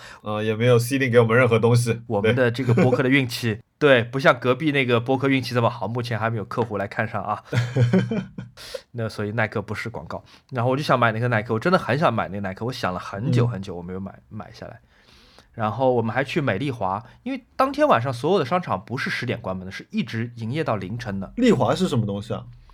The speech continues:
Speaker 2: 美丽华是南京路上一个非常重要的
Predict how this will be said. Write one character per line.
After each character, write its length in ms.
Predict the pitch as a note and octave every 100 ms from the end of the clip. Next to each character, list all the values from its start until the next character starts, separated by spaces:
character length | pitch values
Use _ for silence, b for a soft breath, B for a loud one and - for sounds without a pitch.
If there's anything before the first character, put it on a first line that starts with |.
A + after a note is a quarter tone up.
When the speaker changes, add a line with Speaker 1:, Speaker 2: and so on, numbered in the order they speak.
| b b b -
Speaker 2:
美 200 | B2+ C3
丽 160 | A3+
华 260 | A#3 A2 C3
是 180 | - D3+
南 240 | G#2+ A2+
京 200 | A#2 G3
路 160 | G3+ D#3+
上 260 | - B2
一 80 | A#2
个 140 | B2
非 160 | B2+ A#3
常 200 | F#3 D3 -
重 200 | A3+ D#3+
要 220 | C#3+ A#2
的 320 | A2 G2 G2